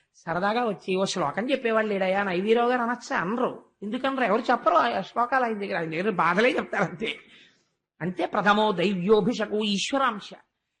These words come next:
ఇన్ని చెప్పి ఎవడైనా టోకెన్ తీసుకుని ఓ పదిహేను రోజులు పోయిన తర్వాత వెళ్ళి, "డాక్టర్ గారు, అలా మీరు అప్పుడు ఎప్పుడో నాకు ప్రిస్క్రిప్షన్ రాశారండి, నా స్పాండిలైటిస్ బాగా తగ్గింది,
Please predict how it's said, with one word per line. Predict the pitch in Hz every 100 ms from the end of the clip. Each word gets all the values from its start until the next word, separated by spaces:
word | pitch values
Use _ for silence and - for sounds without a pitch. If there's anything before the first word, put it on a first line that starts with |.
| _ _ _ 214
ఇన్ని | 247 294 339 359
చెప్పి | 302 302 294
ఎవడైనా | 233 254 294 294
టోకెన్ | 262 262 269 294
తీసుకుని | 269 269 277
ఓ |
పదిహేను | 247 226 240 277
రోజులు | 277 269
పోయిన | 233 240 254
తర్వాత | 247 226 214 214 208 214 -
వెళ్ళి, | 185 196 208 196
"డాక్టర్ | 175 196 214
గారు, | 214 208
అలా | 190 190
మీరు | 196 196
అప్పుడు | 180 185
ఎప్పుడో | 175 196 202
నాకు | 185 196
ప్రిస్క్రిప్షన్ | 180 160 - 190 - 196
రాశారండి, | 170 - 175 175 196 - _ _ _ _ _ _ _ _ -
నా | 151
స్పాండిలైటిస్ | 143 - 147 151 160 160 160 -
బాగా | 139 131 143
తగ్గింది, | 165 147 135 147 156 247